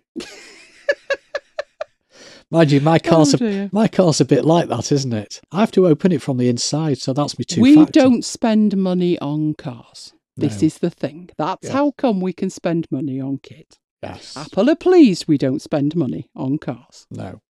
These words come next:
Speaker 1: Uh, what else happening? Oh, yes, in August, Apple signed Oprah Winfrey to a multi-year deal.
Speaker 2: Can I just say we're still in June?
Speaker 1: Why did I think it was August?
Speaker 2: I've no idea. You've now lost the will to live, but do carry on.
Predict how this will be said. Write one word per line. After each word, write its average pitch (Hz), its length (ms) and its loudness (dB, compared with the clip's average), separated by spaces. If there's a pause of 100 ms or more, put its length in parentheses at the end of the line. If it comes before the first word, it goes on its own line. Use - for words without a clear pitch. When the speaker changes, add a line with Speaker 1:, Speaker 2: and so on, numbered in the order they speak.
(260)
Speaker 1:
Uh, 208 320 6
what 226 240 0
else 247 220 0
happening? 139 380 0
Oh, 202 200 6
yes, 254 420 2
in 139 160 0
August, - 560 2
Apple 196 280 0
signed 165 460 0
Oprah 139 300 -4
Winfrey 156 520 0
to 117 180 -4
a 110 40 -2
multi-year 123 600 -2
deal. 135 480 0 (100)
Speaker 2:
Can 220 120 -4
I 240 60 -2
just 269 220 -4
say 220 140 0
we're 196 80 -4
still 196 240 -2
in 185 100 2
June? 160 320 0 (220)
Speaker 1:
Why 165 180 0
did 196 140 2
I 185 40 2
think 156 240 -4
it 156 40 0
was 139 100 0
August? 175 720 2 (100)
Speaker 2:
I've 185 140 2
no 254 200 6
idea. 226 260 4
You've 180 180 2
now 208 160 4
lost 196 220 0
the 185 60 0
will 175 180 2
to - 100 -2
live, 143 220 0
but - 120 0
do 247 160 2
carry 143 300 0
on. 151 160 -4